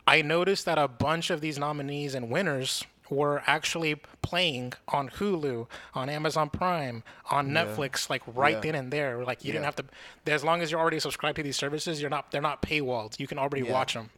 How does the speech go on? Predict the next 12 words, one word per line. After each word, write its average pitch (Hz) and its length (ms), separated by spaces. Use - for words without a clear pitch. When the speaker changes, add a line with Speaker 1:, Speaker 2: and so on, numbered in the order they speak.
Speaker 2:
Yeah. 92 200
Speaker 1:
Uh, - 60
Speaker 2:
And, 131 280
uh, - 40
Speaker 1:
so 151 240
Speaker 2:
and 175 160
I 175 80
must 196 280
add 156 340
real 143 180
quick 139 320
that 123 240